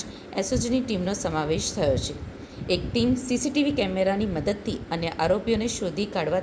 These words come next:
તજવીજ હાથ ધરી છે. સમગ્ર વિસ્તારમાં હાલ સંપૂર્ણ શાંતિ છે. તમામ આરોપીઓ વિરુદ્ધ કડકથી કડક કાર્યવાહી કરવામાં આવશે. ગત રોજ પોલીસ કંટ્રોલ રૂમને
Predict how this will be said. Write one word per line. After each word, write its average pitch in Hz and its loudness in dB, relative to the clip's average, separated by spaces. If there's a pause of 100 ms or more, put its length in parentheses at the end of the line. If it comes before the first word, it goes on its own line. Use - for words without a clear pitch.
તજવીજ 180 -2 (120)
હાથ 160 0 (100)
ધરી 151 0
છે. - -6 (680)
સમગ્ર 269 4
વિસ્તારમાં 208 -2
હાલ 160 0
સંપૂર્ણ 208 -2
શાંતિ 156 -2
છે. 214 2 (380)
તમામ 247 4
આરોપીઓ 196 0
વિરુદ્ધ 202 0
કડકથી 240 0
કડક 208 2
કાર્યવાહી 175 2
કરવામાં 151 2
આવશે. 131 -6 (560)
ગત 269 4
રોજ 294 2
પોલીસ 202 0
કંટ્રોલ 190 -4
રૂમને 202 0